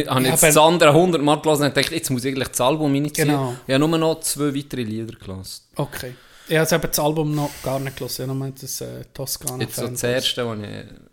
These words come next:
Speaker 2: ist, ist sauer bekannt gewesen, ist, wo, wo ich schon vorher, das hat er früher gedroppt gehabt. Ähm, s-, wo viral ist gegangen, vor allem, glaub, TikTok, darum hat's mir zuerst noch nicht so gesehen.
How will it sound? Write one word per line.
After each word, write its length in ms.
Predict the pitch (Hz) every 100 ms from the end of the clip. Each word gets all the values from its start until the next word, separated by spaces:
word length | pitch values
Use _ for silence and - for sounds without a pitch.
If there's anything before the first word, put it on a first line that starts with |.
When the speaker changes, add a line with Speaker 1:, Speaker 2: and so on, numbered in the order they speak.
| _ -
Speaker 2:
ist, 280 | 104 -
ist 240 | - - -
sauer 240 | 120 117
bekannt 560 | 107 - - 98 113 110 -
gewesen, 460 | - 107 107 107 107
ist, 240 | - -
wo, 260 | 101 98 92
wo 200 | 98 95
ich 40 | 98
schon 120 | 110
vorher, 380 | - 107 110 107
das 240 | - 107
hat 120 | 101 -
er 40 |
früher 280 | - 110 117
gedroppt 560 | 117 117 110 110 - -
gehabt. 340 | - 117 120 - _ _ _ _ _ _ -
Ähm, 520 | 101 92 90 90 90 - _ _ _ _ _ _ - _ _ _ 113 107 - - -
s-, 180 | - -
wo 220 | 113 107 101
viral 380 | 101 98 98 101
ist 140 | -
gegangen, 880 | 101 92 95 95 92 92 92 92 95
vor 200 | - 92
allem, 280 | 92 98 95
glaub, 240 | 98 -
TikTok, 440 | - - - 101 -
darum 260 | 104 101
hat's 160 | 95 -
mir 80 | 95
zuerst 300 | - 95 98
noch 140 | 101
nicht 200 | 101 -
so 100 | -
gesehen. 340 | - - 101